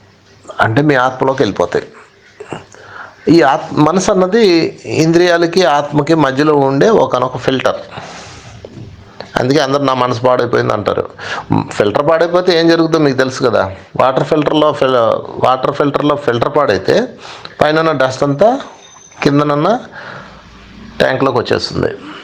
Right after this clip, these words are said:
అలాగే మన మనసు ఫిల్టర్ చేయాలి అన్నిటినీ. మనసు బుద్ధి రెండు చేయాలి. ఈ రె-, ఈ రెండిటి పనులు అనమాట అది. అంటే మీ మనసు అన్న ఫిల్టర్ దాటి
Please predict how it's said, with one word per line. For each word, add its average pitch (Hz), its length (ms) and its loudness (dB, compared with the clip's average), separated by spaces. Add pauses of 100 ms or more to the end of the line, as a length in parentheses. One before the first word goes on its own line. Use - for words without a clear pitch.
(540)
అలాగే 156 600 0 (800)
మన 147 300 4
మనసు 160 720 2
ఫిల్టర్ 185 440 0
చేయాలి 127 200 2
అన్నిటినీ. 120 380 -2 (1400)
మనసు 139 300 2
బుద్ధి 143 280 0
రెండు 135 280 2
చేయాలి. 107 380 2
ఈ 104 40 2
రె-, 113 220 2
ఈ 120 80 2
రెండిటి 127 360 0
పనులు 117 300 0
అనమాట 95 280 -2
అది. 90 180 -2 (640)
అంటే 170 260 2
మీ 156 180 2
మనసు 143 400 0
అన్న 175 220 2
ఫిల్టర్ 139 400 0
దాటి 107 600 0